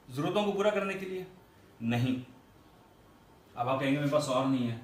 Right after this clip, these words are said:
सर, हर हफ्ते, हर महीने अगर आप कुछ ना कुछ, कुछ ना कुछ, कुछ ना कुछ कंट्रीब्यूट करते रहेंगे,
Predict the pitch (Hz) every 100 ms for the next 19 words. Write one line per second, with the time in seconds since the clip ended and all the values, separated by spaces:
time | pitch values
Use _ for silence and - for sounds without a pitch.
0 | - - - 185 196 - - - - -
1 | - - 254 170 160 151 - 170 165 -
2 | - - 135 180 208 175 143 143 147 147
3 | - - 139 135 165 170 - 185 - 175
4 | 165 165 160 180 180 175 170 165 - 175
5 | 170 175 165 165 - 151 143 147 147 143
6 | 120 123 147 143 151